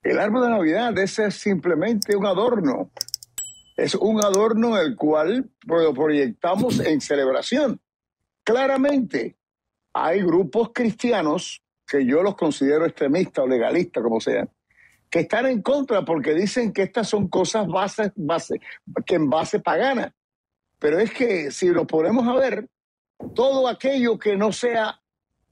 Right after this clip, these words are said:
judío o hebreo tiene una base que no es, eh, que sería pagana si la quieres poner. La cruz era pagana, eh, y fue, ha, ha sido una,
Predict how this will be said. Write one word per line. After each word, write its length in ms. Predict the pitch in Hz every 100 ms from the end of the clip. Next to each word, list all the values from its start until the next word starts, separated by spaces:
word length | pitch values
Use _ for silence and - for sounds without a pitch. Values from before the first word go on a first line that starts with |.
| _
judío 640 | - 208 277 285 156 160 - -
o 140 | -
hebreo 580 | 269 247 320 480 165 - _ _ _ _ _ -
tiene 160 | 185
una 180 | 233 240
base 380 | 208 196 - 254
que 160 | 247
no 260 | 202 190 196
es, 560 | 247 262 - - - _ _ _ _ _ _ -
eh, 480 | 175 175 170 165 147
que 140 | 202
sería 380 | 175 175 160 190
pagana 420 | 185 190 285 311
si 80 | 151
la 120 | 147 135
quieres 260 | - 147
poner. 380 | - 131 120 - _ _ _ _
La 200 | 180 196
cruz 500 | 294 339 269 - - -
era 240 | 185 185
pagana, 480 | 156 143 131 117 - _ _ _ _ _ -
eh, 340 | 151 156 160
y 180 | 139 170
fue, 140 | - 180
ha, 40 |
ha 260 | - 190 151
sido 160 | 196
una, 260 | 190 180